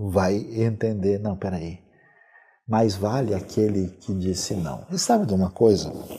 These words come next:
Uma das coisas que mais marcou a minha vida foi ter visto gente que eu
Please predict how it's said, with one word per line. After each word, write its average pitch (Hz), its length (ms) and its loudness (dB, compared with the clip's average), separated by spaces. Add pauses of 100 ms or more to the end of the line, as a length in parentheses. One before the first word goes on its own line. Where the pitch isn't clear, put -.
(420)
Uma 185 220 2
das 147 160 2
coisas 131 240 6
que - 100 -10
mais 117 260 2
marcou 101 380 0
a 90 40 2
minha 92 240 0
vida 85 440 2 (680)
foi 131 280 4
ter 131 200 4
visto 113 560 2
gente 110 960 -2
que 110 240 -2
eu 107 400 2